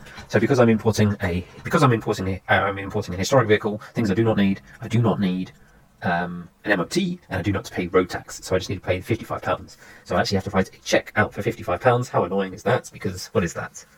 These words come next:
What year are we in? Cheques? Nineteen fifty. Oh dear, oh dear. Fifty-five pound cheque, and I have never written, written a cheque out before in my life. Right, so where is the questionnaires? So, like an all good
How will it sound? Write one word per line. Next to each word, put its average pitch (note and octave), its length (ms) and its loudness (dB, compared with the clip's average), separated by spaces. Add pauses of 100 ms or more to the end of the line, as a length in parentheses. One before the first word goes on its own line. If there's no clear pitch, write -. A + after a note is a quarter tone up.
(200)
What - 160 -4
year G2+ 140 2
are F2+ 40 0
we E2+ 140 -2
in? E2+ 140 -8 (600)
Cheques? - 440 -6 (160)
Nineteen C3 240 -2
fifty. C#3 260 -8 (1200)
Oh B2+ 220 2
dear, G2 180 -4
oh - 20 -14
dear. - 300 -12
Fifty-five C#3 360 0
pound A2 240 -4
cheque, - 360 -10
and C3 160 2
I D#3 80 4
have D3 80 0
never D#3+ 260 6 (140)
written, E3 500 4
written - 300 -6
a - 80 -14
cheque - 200 -12
out - 120 -12
before - 180 -10
in B2 80 -2
my C3+ 60 0
life. - 260 -8 (260)
Right, - 240 -2
so A#2 260 -6
where G#2+ 260 -8
is A#2+ 140 -12
the - 80 -12
questionnaires? A#2 680 -6 (800)
So, B2 240 6 (760)
like C#3+ 200 0
an B2 80 2
all A#2+ 180 -6
good G#2+ 260 -6